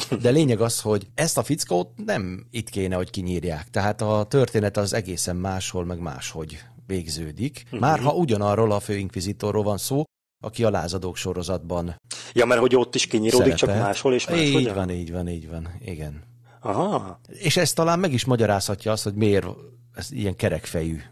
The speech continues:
Speaker 1: <laughs> Tehát ugye erről is ment a nagy balhézás
Speaker 2: Aha.
Speaker 1: a rajongók körébe, hogy miért nem tudják megoldani azt,
Speaker 2: Hogy hosszú
Speaker 1: hogy úgy
Speaker 2: legyen a
Speaker 1: nézzen
Speaker 2: feje.
Speaker 1: ki, mint az Utapaun népe, ugye, mert
Speaker 2: Igen.
Speaker 1: ez is egy onnan származó idegen, hogy így mondjam. Szóval a rajongók, ugye ez a tipikus, ö,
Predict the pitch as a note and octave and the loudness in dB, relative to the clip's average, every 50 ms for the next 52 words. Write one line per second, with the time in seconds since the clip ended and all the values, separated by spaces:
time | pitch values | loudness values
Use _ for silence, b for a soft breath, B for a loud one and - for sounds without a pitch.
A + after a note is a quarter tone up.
0 | B2 G#2+ G2 - - D3 - E3+ E3 - - - D#3+ - - - A3 G3+ - D3 | 0 0 2 2 2 2 4 2 2 2 2 0 0 0 0 -6 -6 -2 0 0
1 | C3+ - D3 D3 C#3 C#3+ C#3 C3+ B2 A#2+ A#2+ - C3 B2 A2+ - A2 G#2+ G#2+ G2+ | 0 2 2 4 4 4 4 2 0 0 0 2 2 2 2 2 0 0 0 0
2 | G2 A2 G#2+ G#2+ F2 F#2+ G2+ A2+ B2+ E2+ F2+ - - F2+ F2+ G2+ - A#2 A#2 A#2 | 2 2 2 4 4 4 2 2 2 0 -2 -6 -8 -8 -8 -8 -2 2 2 2
3 | G#2+ G2+ F#2+ F#2 F2 - - B2 B2 C3+ A#2 G#2 G#2+ G#2 F#2+ G#2 B2+ F3+ G#3 E3+ | 2 2 -2 -6 -8 -6 -4 -2 0 0 0 0 0 -2 0 0 0 0 2 2
4 | C#3+ A#2 A2 - C3 C3+ A#2 A2+ F#2+ F2+ G2+ A2+ A#2 A2 G#2 F#2+ E2+ F2+ F2 F2 | 0 0 0 0 -2 0 2 0 0 0 -2 -2 0 0 0 0 0 -4 -4 0
5 | F#2+ B2 D#3 D3+ - B B B B C3 - - A#2 - A2+ - - - - A2+ | 0 0 0 -2 -4 B B B B -2 0 0 0 2 4 4 4 6 6 6
6 | G#2+ G#2 F#2+ - A2 A2 - - D#3 D3 D3 C#3 C3 B2+ B2 - A#2+ G#2+ - E3 | 6 6 4 4 2 2 2 4 2 2 2 0 -4 -4 0 2 2 2 2 2
7 | - G#2+ - A#2 A#2 C#3 D3 D#3 D#3+ D#3 D3+ - - - - B2 A#2+ A#2+ A2+ - | 2 0 0 2 4 4 6 6 4 4 0 -4 -10 -8 0 2 4 4 4 4
8 | - A#2 B2+ C3 B2 A2 A2 A#2+ C3 C3+ B2 G#2 - B2 F#2+ G2 F2+ F2+ - - | 4 4 4 4 4 4 4 4 2 2 2 4 4 4 4 2 0 0 -4 -8
9 | G#2 - - F2+ F2 F2+ - A#2 - - C3+ - A2+ G#2+ F#2+ F2+ F2 - - F2 | -8 -6 -6 -6 -6 -6 -10 -14 -16 -16 -10 -4 -2 0 0 0 -2 -2 -4 -4
10 | F2 F#2+ F#2 F2+ F2 F#2 F#2 F#2 F#2+ - _ _ _ - A#2+ A#2 G2+ A2 G2 E2+ | -4 -4 -6 -8 -6 -6 -8 -8 -10 -12 _ _ _ -2 -2 2 4 2 2 4
11 | G2+ G#2 A#2+ C#3+ D3+ A2 G#2+ G2+ G2 G2 F#2 F#2 F#2 F#2 F2+ F#2 G2 G2+ C3 E3 | 2 4 6 6 4 4 2 2 2 0 -2 0 -2 -2 -2 0 0 0 -2 -2
12 | - - _ _ _ - - - C3 A#2+ A#2+ B2+ A#2+ A#2+ A2+ A2+ A#2 - A#2 D#3+ | -4 -10 _ _ _ -8 -2 2 2 4 4 4 4 2 2 0 0 0 2 2
13 | C#3 G#2 G2 G2+ F#2+ G2+ G#2+ A2 - G#2+ G2 F#2 F2+ F2+ F2 F#2 F#2 F2+ F2+ - | 2 2 2 0 2 2 2 2 2 -2 0 0 0 0 0 0 -2 -2 -2 -4
14 | - G#2+ - E2+ - - F2+ E2 - - - F2 | -6 -6 -6 -6 -8 -8 -10 -8 -8 -8 -6 -6